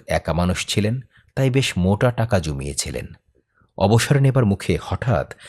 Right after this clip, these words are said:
তার অধীনস্থ এক হাবিলদারের সুন্দরী তরুণী মেয়েকে তিনি বিয়ে করে বসেন। এত জায়গা থাকতে কাঞ্চনপুরে কেন যে তিনি এসেছিলেন, তার সঠিক কারণ অবশ্য জানা যায়নি।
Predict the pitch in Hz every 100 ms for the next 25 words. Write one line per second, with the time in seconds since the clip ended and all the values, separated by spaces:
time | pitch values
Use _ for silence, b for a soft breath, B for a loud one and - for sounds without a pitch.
0 | B - - 76 - 87 104 104 - 107
1 | - 80 - 87 85 82 85 85 80 -
2 | 135 123 120 123 147 - _ - 123 135
3 | 127 85 78 69 - - - _ _ _
4 | 92 85 - 82 - 76 67 - - -
5 | _ _ 90 92 147 131 104 92 95 -
6 | 117 - 165 165 _ - 78 87 - 131
7 | 139 156 147 139 139 135 139 143 117 90
8 | 135 - 95 73 78 B B _ 98 -
9 | - 95 - 131 - 90 78 82 110 127
10 | - 110 80 71 71 62 65 -